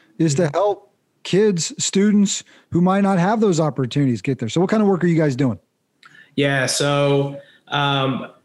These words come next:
Speaker 2: I like to kinda describe our work as, like, a timeline of <laughs> how we've progressed as an organization,
Speaker 1: Yeah.
Speaker 2: right? When we started, you know, myself and my friends and my co-founder, Bola, as I mentioned,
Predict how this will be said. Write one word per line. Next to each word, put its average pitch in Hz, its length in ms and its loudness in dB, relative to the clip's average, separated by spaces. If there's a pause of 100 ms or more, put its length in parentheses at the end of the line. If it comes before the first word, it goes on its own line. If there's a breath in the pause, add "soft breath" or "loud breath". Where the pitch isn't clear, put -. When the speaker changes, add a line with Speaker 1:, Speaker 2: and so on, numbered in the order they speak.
(360)
Speaker 2:
I 147 80 0
like 156 320 0
to 160 160 0
kinda 139 560 -2
describe 143 480 -2
our 135 160 0
work 135 480 -4 (480)
as, 151 220 -2
like, 147 180 0
a 131 80 -2
timeline 139 580 0
of 120 120 -4
<laughs> - 80 -2
how 151 180 0
we've 156 180 0
progressed 135 600 -2
as 143 220 -2
an 143 40 0
organization, 135 840 0 (280 loud breath)
Speaker 1:
Yeah. 123 120 -8
Speaker 2:
right? 139 160 0
When 139 180 0
we 175 80 2
started, 156 720 0 (240 loud breath)
you 139 140 -2
know, 131 280 -2
myself 147 400 0
and 143 80 0
my 135 140 0
friends 143 480 0
and 127 260 -2
my 139 100 -4
co-founder, 135 400 -2
Bola, 131 300 0
as 131 120 -2
I 123 40 -2
mentioned, 127 520 -4